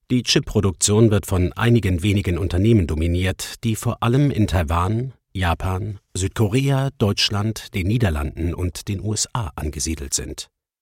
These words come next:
Das bekannteste Beispiel ist das taiwanesische Unternehmen T S M C, das Nvidias renommierte Hardware herstellt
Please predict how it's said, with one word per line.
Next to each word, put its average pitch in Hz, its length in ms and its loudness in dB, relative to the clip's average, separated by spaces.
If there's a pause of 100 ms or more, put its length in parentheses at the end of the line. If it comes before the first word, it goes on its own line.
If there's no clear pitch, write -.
(1000)
Das - 200 -2
bekannteste 127 640 0
Beispiel 117 680 0
ist - 200 -4
das 98 100 -2
taiwanesische 117 680 2
Unternehmen 98 640 2 (320)
T 151 320 0
S 120 220 2
M 107 200 0
C, 80 500 -2 (520)
das 78 200 0
Nvidias 85 600 0
renommierte 87 520 0
Hardware 110 320 0
herstellt 95 760 -2